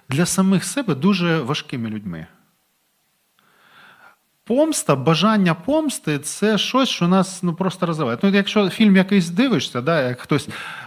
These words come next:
розказав, каже: "Ось ці фільми, ці бойовики, з чого не, вони починаються?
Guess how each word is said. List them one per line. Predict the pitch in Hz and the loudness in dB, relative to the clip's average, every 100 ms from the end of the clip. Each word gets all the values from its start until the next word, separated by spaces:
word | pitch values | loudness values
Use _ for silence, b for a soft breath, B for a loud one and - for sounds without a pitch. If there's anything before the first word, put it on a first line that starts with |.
| - | -4
розказав, | 131 113 - 127 113 110 | -2 -2 -2 0 0 -2
каже: | - 113 131 | -6 -4 -4
"Ось | - | -2
ці | 202 | 2
фільми, | 180 262 214 135 | 2 4 4 2
ці | 127 | 0
бойовики, | 120 135 139 147 107 92 | 2 4 4 0 0 -2
з | |
чого | - 151 214 | 0 4 6
не, | 202 | 6
вони | 160 151 151 | 4 0 0
починаються? | 151 - 120 87 80 - - | -2 -2 -2 -4 -4 -8 -12